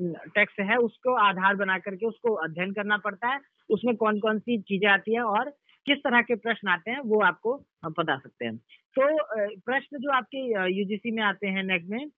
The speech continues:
वो दो तरह के होते हैं, एक तो कॉन्सेप्ट बेसिस पे आधारित होते हैं, ठीक है, और दूसरे, अ, प्रश्न होते हैं, वो केवल क्या होते हैं, केवल इन्फॉर्मेशन के तौर पर होते हैं, ठीक है।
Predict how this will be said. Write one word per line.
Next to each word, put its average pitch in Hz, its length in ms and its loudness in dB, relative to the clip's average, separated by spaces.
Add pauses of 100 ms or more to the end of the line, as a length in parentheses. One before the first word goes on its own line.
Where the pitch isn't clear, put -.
(260)
वो 262 80 4
दो 262 240 2
तरह 254 280 0
के 240 120 -6
होते 160 340 -2
हैं, 123 280 -6 (340)
एक 226 180 4
तो 285 240 -2
कॉन्सेप्ट 220 560 -2 (100)
बेसिस 247 340 0
पे 262 100 -4
आधारित 202 440 2
होते 147 220 -8
हैं, 131 200 -14 (400)
ठीक 196 160 2
है, 269 100 4 (1400)
और 226 120 2
दूसरे, 254 400 -2
अ, 226 420 -4
प्रश्न 254 260 -2
होते 247 260 -4
हैं, 269 220 -4 (300)
वो 247 80 2
केवल 269 460 0
क्या 285 160 0
होते 262 240 -4
हैं, 294 100 -6
केवल 277 240 -6
इन्फॉर्मेशन 269 800 -6
के 294 100 -8
तौर 220 220 -2
पर 185 140 -4
होते 147 260 -8
हैं, 123 120 -10 (380)
ठीक 196 140 -2
है। 311 300 0